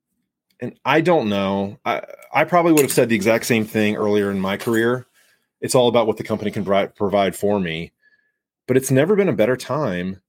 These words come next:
to utilize what is out there in the world, especially in the sales world.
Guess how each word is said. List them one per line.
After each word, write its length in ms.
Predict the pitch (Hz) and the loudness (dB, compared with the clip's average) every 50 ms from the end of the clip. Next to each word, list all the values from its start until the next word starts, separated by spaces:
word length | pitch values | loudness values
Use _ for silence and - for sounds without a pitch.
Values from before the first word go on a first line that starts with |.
| _ _ - | _ _ -8
to 800 | - - 135 120 113 110 110 110 107 104 104 101 98 95 90 _ _ _ _ _ _ _ _ _ _ _ | -4 0 2 4 4 4 4 4 4 2 2 0 0 -4 -6 _ _ _ _ _ _ _ _ _ _ _
utilize 1080 | - 90 95 110 143 170 160 143 107 92 90 90 92 90 90 95 101 107 107 - - - _ - 110 101 - _ _ _ _ | -14 -6 0 2 2 4 4 4 4 2 2 2 2 0 0 -2 -2 -2 -2 -4 -4 -6 _ -16 -20 -20 -20 _ _ _ _
what 500 | - 208 220 226 - - - - - - _ _ _ _ - | 0 2 2 2 2 -2 -6 -12 -14 -16 _ _ _ _ -4
is 140 | 120 120 117 - | -4 -4 -2 0
out 240 | 104 131 160 - | 0 0 0 0
there 220 | - 85 78 80 - | -2 -2 -2 -2 -6
in 100 | - 104 | -6 -6
the 80 | 101 | -4
world, 440 | 92 90 110 135 - - - - - - _ _ | 0 0 0 0 0 -4 -6 -8 -12 -14 _ _
especially 300 | - - 143 135 - 180 | -4 -2 -2 0 0 0
in 40 | 131 | -2
the 40 | 107 | 0
sales 340 | - 123 127 147 - - | 2 2 2 2 0 -2
world. 280 | - - - - - - | -6 -10 -10 -10 -12 -16